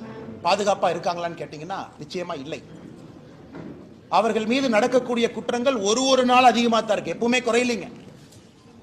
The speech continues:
இதை பொறுத்தவரை முக்கிய குற்றவாளி திராவிட முன்னேற்ற கழகத்துல ஒரு பொறுப்புல, சைதை பகுதியில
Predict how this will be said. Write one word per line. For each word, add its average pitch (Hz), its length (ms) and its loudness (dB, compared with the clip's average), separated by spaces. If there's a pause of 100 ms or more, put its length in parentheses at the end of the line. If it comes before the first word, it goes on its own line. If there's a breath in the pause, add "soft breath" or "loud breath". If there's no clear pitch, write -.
(680)
இதை 247 240 4
பொறுத்தவரை 262 560 6
முக்கிய 262 360 2
குற்றவாளி 240 760 0 (960)
திராவிட 262 380 8
முன்னேற்ற 262 420 4
கழகத்துல 220 520 0
ஒரு 233 220 4
பொறுப்புல, 226 380 6 (160)
சைதை 233 320 4
பகுதியில 208 760 4